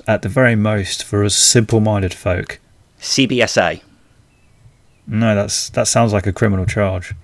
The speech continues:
Speaker 2: <laughs> I, I also thought it's very close to C B A, which is not, <laughs> this is not the kind of, uh, anagram.
Speaker 1: C B A
Speaker 2: Anagram?
Speaker 1: Stadium.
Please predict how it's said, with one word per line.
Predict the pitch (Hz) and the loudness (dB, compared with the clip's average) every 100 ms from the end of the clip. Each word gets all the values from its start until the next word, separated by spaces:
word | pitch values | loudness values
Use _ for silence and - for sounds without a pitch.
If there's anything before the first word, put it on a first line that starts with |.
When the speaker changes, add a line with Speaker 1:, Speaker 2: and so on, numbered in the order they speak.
| _ - | _ -20
Speaker 2:
<laughs> | |
I, | - - 196 - 208 - 185 - 185 - 165 - 135 - - _ _ _ - 294 285 269 247 104 101 120 113 | -16 2 2 6 4 6 2 4 0 0 -4 -4 -4 -4 -6 _ _ _ 0 2 2 -4 0 2 4 4 4
I | 113 | 4
also | 117 - 101 | 2 0 -2
thought | - 101 90 - - - - - | 0 0 0 -4 -14 -20 -20 -6
it's | 101 - - | -4 -4 0
very | 113 101 | 0 0
close | 95 98 95 | -2 -2 -2
to | - | -6
C | - 107 | -2 0
B | 92 87 | 0 -2
A, | 90 85 - _ - | -2 -2 -8 _ -8
which | 92 - | -4 -4
is | 95 | -2
not, | 113 101 - | 2 2 0
<laughs> | - 170 - - | -2 -2 -4 -6
this | 110 110 | -6 -4
is | 110 | 0
not | 107 98 | 0 0
the | |
kind | - 104 95 | -2 -2 0
of, | 92 | 0
uh, | 90 98 | 0 2
anagram. | 98 | 2
Speaker 1:
C | 87 - 131 | 4 6 6
B | 127 | 6
A | 123 120 | 6 6
Speaker 2:
Anagram? | 113 120 113 | 4 6 6
Speaker 1:
Stadium. | 110 101 95 | 6 4 0